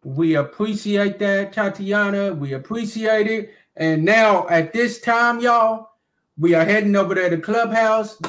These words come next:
E J, Minister E J Bolden should be getting ready to start that room here very shortly. So y'all can catch us over there for a little bit of an after show so that we can get this kicking off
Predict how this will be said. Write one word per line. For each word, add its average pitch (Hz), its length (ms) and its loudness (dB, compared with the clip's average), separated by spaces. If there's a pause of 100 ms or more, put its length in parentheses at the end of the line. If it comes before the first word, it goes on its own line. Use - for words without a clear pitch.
(100)
E 202 220 -2
J, 196 440 0
Minister 190 420 -2
E 190 160 -2
J 180 180 0
Bolden 208 520 -2
should 196 220 -2
be 185 140 -4
getting 190 220 -2
ready 185 200 0
to 170 80 -4
start 196 320 -2
that 190 220 0
room 196 320 -2
here 190 220 2
very 180 360 -2
shortly. 226 720 -6 (440)
So 175 180 0
y'all 180 220 4
can 160 180 -4
catch 208 280 0
us 185 160 -2
over 175 220 0
there 226 520 0 (200)
for 190 180 4
a 170 40 4
little 202 260 2
bit 208 180 2
of 180 160 2
an 165 200 0
after 247 400 0
show 233 640 0 (260)
so 170 240 0
that 165 80 0
we 170 160 2
can 151 200 -2
get 185 260 0
this 175 320 -2 (260)
kicking 170 420 0
off 214 480 4